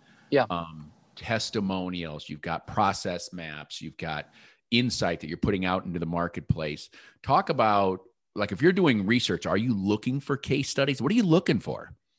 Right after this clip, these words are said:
Speaker 1: Well, yeah. So obviously I'm gonna look for case studies. Um, and what I'm looking for when, when I,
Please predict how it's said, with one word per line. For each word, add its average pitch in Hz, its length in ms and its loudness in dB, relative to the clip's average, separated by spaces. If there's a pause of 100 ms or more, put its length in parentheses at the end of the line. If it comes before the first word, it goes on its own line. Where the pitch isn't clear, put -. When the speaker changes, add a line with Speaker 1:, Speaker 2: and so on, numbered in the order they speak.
(460)
Speaker 1:
Well, 208 140 8
yeah. 190 220 8
So 170 220 6
obviously 196 420 6
I'm 165 100 6
gonna 156 140 6
look 143 280 4
for 156 120 4
case 143 300 2
studies. 117 540 -2 (100)
Um, 135 520 -2
and 151 180 0
what 190 100 8
I'm 226 120 6
looking 175 280 0
for 147 260 2
when, 135 220 -6 (280)
when 127 380 -10
I, 139 220 -2